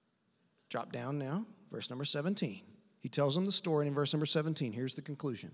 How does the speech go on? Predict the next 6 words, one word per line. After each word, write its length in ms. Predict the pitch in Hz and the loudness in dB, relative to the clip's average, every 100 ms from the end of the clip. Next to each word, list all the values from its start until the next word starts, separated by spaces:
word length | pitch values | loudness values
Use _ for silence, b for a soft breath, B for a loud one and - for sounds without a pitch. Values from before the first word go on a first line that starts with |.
| - b b b b b b b b b b b b b b _ _ - | -18 b b b b b b b b b b b b b b _ _ 0
"And 140 | 131 | 4
since 320 | - 208 196 | 6 6 4
God 640 | 170 143 165 202 277 285 190 | 2 2 4 6 4 2 2
gave 380 | 214 233 233 185 | 4 4 2 2
these 220 | 180 147 | 2 2
Gentiles 960 | 135 185 196 139 104 101 101 131 - | 2 2 2 -2 -6 -10 -8 -4 -2